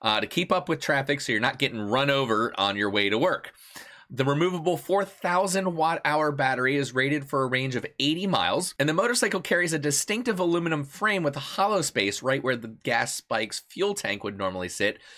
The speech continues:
so it only weighs two hundred pounds. And having a hollow space where the gas tank is, is certainly something that's gonna turn heads, and it's an example of the freedom that electric motorcycle designers have to play with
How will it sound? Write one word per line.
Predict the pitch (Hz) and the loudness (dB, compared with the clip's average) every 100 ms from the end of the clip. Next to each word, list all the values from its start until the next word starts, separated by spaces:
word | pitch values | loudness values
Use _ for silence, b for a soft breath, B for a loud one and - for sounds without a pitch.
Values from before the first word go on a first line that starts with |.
| B B | B B
so | - 190 196 | 0 2 4
it | |
only | 202 226 | 2 0
weighs | 208 185 180 | 0 2 0
two | - - - 220 | -2 -8 -6 -6
hundred | 202 196 175 170 | -4 -4 -2 -2
pounds. | - - 233 151 67 - - B B B | -4 -8 -4 -2 -4 -10 -14 B B B
And | 170 | 0
having | 262 339 | 2 2
a | 226 | 0
hollow | - 208 254 202 | 2 2 4 2
space | - 139 139 | 2 2 2
where | 147 | 2
the | 139 | 0
gas | 143 156 196 | 2 2 0
tank | - 151 123 120 | 0 0 0 2
is, | 120 120 | 0 2
is | 147 139 | 0 0
certainly | - 214 247 233 | 0 0 0 0
something | 170 165 151 | 2 2 0
that's | 135 127 | -2 0
gonna | 143 | -2
turn | 127 143 123 | -2 -2 -2
heads, | 113 123 110 120 - B B B - | 0 0 0 -2 -12 B B B 0
and | 175 | 2
it's | 196 220 | 2 2
an | |
example | 214 185 196 240 294 330 220 180 - | 0 -2 -2 0 0 0 0 0 0
of | - 165 165 151 151 | 0 2 0 -2 -2
the | 160 | -2
freedom | - - 240 269 196 147 | -4 -6 -2 2 2 2
that | 139 | 2
electric | 135 156 190 214 185 | 2 0 0 -4 0
motorcycle | 147 139 139 143 143 | 0 2 0 0 -2
designers | 131 139 131 123 123 | -2 0 0 -2 -4
have | - 175 190 160 | -6 -2 -2 -2
to | |
play | 139 - 170 | -8 -2 0
with | 202 120 120 | 2 2 0